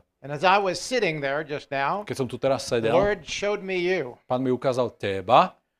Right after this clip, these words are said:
Speaker 1: that he's going to give you
Speaker 2: že ti dá
Speaker 1: eagle
Speaker 2: takýto
Speaker 1: eyes.
Speaker 2: orlý zrak.
Speaker 1: Yes. Eagle vision. And the Lord
Speaker 2: Orlý
Speaker 1: said
Speaker 2: zrak.
Speaker 1: this,
Speaker 2: A Pán hovorí toto.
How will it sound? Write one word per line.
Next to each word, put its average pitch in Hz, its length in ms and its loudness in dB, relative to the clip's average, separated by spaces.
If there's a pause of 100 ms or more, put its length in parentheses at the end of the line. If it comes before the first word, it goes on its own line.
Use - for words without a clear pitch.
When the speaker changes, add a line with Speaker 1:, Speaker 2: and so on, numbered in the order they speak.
(380)
Speaker 1:
that 151 160 -2
he's 202 160 -4
going 180 320 -4
to 160 80 -6
give 170 160 -2
you 165 480 -4
Speaker 2:
že 127 160 -2
ti 120 160 -6
dá 117 160 2
Speaker 1:
eagle 131 320 0
Speaker 2:
takýto 120 560 -2
Speaker 1:
eyes. - 240 -10 (320)
Speaker 2:
orlý 135 640 4
zrak. 120 240 6 (240)
Speaker 1:
Yes. - 240 -18 (560)
Eagle 214 560 2
vision. 135 560 -2 (1300)
And 160 80 -6
the 175 80 2
Lord 240 240 8
Speaker 2:
Orlý 143 80 -2
Speaker 1:
said 185 160 4
Speaker 2:
zrak. 117 160 4
Speaker 1:
this, 120 400 -4 (160)
Speaker 2:
A 120 80 -4
Pán 135 160 4
hovorí 135 320 2
toto. 113 320 -2